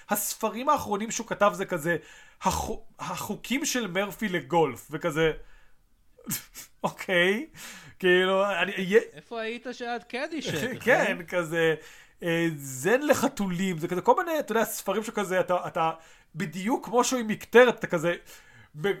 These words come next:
Speaker 1: מגחך לעצמך במקטרת אם אתה בגיל המתאים, אבל כאילו... אוקיי, זה לא
Speaker 2: Mhm.
Speaker 1: יצירות מופת קומיות שאתה רוצה לדבר עליהן שנים אחר כך.
Speaker 2: ה-, ה-, הקאסט של הסרט, ב-, הוא בכלל, הוא, כאילו, אני חושב הוא מלוהק טוב.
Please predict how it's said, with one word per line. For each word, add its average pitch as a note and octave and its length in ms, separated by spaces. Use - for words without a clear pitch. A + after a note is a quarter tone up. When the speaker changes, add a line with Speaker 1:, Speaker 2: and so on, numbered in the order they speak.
Speaker 1:
מגחך G3 500
לעצמך G#3 500
במקטרת F#3 640
אם F3 100
אתה F3+ 140
בגיל D#3+ 300
המתאים, E3+ 540
אבל C#3 280
כאילו... C#3+ 340
אוקיי, G#3 420
זה D3+ 140
לא G#3 340
Speaker 2:
Mhm. - 40
Speaker 1:
יצירות G3 640
מופת G#3 340
קומיות F3+ 720
שאתה C#3+ 420
רוצה C#3 380
לדבר D#3+ 320
עליהן C#3+ 200
שנים C3+ 260
אחר C#3+ 260
כך. A2 220
Speaker 2:
ה-, B2+ 300
ה-, - 20
הקאסט G#3+ 520
של A3 160
הסרט, F3+ 560
ב-, C#3 200
הוא C#3+ 160
בכלל, C4+ 420
הוא, D3 180
כאילו, D3+ 140
אני D3 80
חושב G#3 140
הוא B3+ 140
מלוהק D#3 400
טוב. A#2 460